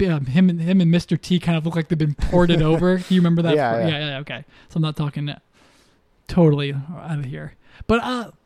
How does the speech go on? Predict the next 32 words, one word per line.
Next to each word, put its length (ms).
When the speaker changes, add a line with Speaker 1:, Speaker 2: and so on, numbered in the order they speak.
Speaker 1:
next 440
and 180
lastly, 420
at 100
least 220
on 140
my 120
list, 320
is 220
Speaker 2:
Okay. 180
Speaker 1:
I've 140
got 540
the 80
Fantastic 580
Four. 400
Because 340
you 280
can, 200
you 140
can 160
cast 520
the 60
most 320
lovable 1080
actors 880
in 160
these 220
roles. 460
Speaker 2:
Mm-hmm. 280
Speaker 1:
John 300
Krasinski 520
would 140